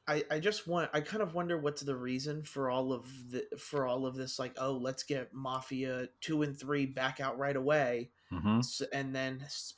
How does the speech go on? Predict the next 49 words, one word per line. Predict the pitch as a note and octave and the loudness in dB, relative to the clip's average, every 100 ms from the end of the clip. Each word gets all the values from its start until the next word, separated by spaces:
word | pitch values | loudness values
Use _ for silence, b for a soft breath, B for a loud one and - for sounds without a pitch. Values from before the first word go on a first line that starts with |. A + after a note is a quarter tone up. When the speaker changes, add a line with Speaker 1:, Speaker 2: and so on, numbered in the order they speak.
| _ | _
Speaker 1:
people | D3+ C#3 C#3 C#3 | -4 0 2 4
have | C#3 - | 2 0
time | C#3+ C3+ | -4 -2
to | C3 | -4
play, | B2+ C#3 C3+ B2+ | -4 0 0 0
you | B2 | -2
know, | B2 A#2 | -4 -6
the | |
first | A#2 - B2+ - | -4 -2 -2 -4
one | B2+ B2 | -6 -6
in | A2+ - | -6 -6
August | A2+ B2+ C#3 C#3+ - _ b b b - | -6 0 2 0 -6 _ b b b 4
Speaker 2:
Right. | E2+ | 4
Speaker 1:
when | B2+ B2 | 4 -2
the | |
new | A#2+ C#3 | 0 0
systems | - C3+ B2 C#3+ C3+ | 0 -4 -2 -2 -2
are | B2+ | -4
coming | - C3 C3 C3 | -4 -4 -4 -2
out | C3 | 0
as | A2 G2+ B2 | -2 -6 -4
well. | B2 C3 C#3 C#3 _ b b b b | 0 2 0 -4 _ b b b b
So | - D3 C3+ | 0 2 2
it | - C#3 C#3 - B B B | 2 0 0 -8 B B B
Speaker 2:
Yeah, | G2+ A2+ A2+ | 12 12 12
and | G#2+ | 12
they're | A2+ | 12
not, | A#2 B2+ C3 B B B B | 12 12 12 B B B B
this | A#2 - | 12 12
isn't | C#3 E3 C#3 | 12 12 12
announced | G#2+ G#2+ B2 D3 - | 12 12 12 12 8
for | - G2+ | 8 10
the | F#2+ | 10
new | G2+ F#2+ | 8 10
consoles | G#2 A2 A#2 F#2 F2+ | 12 12 12 6 8
either. | G2+ G2 E2 | 8 8 6
It's | E2 - | 4 6
just, | G#2 - - - | 6 6 2 4
uh, | F#2+ F#2+ | 8 8
Xbox | G2 - G2+ F#2+ - | 6 10 10 10 8
One, | G2 F2+ | 6 8
P | G#2 | 8
S | G2 - | 8 6
four, | - F#2 F#2 | 2 6 6
and | D#2+ | 6
P | G#2 F2+ | 2 0
C | - F#2+ F2 | 4 6 6
for | D#2 F#2+ | 4 4
the | F2 E2 D#2+ | 6 6 6